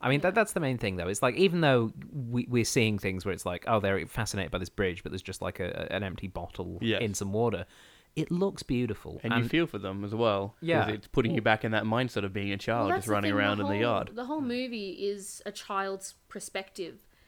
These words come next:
Speaker 2: um, perspective on,
Speaker 3: Mm.
Speaker 2: um, on everything. And I think that's what makes it, you know, you're seeing, you know, what the children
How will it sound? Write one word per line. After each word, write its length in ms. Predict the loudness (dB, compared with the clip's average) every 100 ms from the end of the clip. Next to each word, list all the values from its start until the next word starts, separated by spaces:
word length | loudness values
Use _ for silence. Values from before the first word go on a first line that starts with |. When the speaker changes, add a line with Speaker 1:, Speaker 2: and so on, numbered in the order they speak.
| _ _ _
Speaker 2:
um, 280 | -4 -4 -6
perspective 580 | -10 -10 -10 -10 -8 -8
on, 280 | -10 -12 -10
Speaker 3:
Mm. 60 | -6
Speaker 2:
um, 560 | -4 -4 -8 -14 -18 -20 _
on 100 | -8
everything. 480 | -8 -8 -10 -12 -12
And 80 | -8
I 60 |
think 160 | -6 -2
that's 200 | -2 -2
what 120 | -4
makes 320 | -4 -6 -4
it, 180 | -4 -6 _ _ _ _ -6
you 120 | -2
know, 80 | -2
you're 180 | -2
seeing, 680 | -4 -2 -2 -2 -6 -12 -14 -20 -20 _ _ _
you 160 | -12 -8
know, 280 | -6 -6 -8
what 360 | -8 -6 -6 -10
the 80 |
children 880 | -12 -8 -8 -8 -8 -10 -10 -12 -14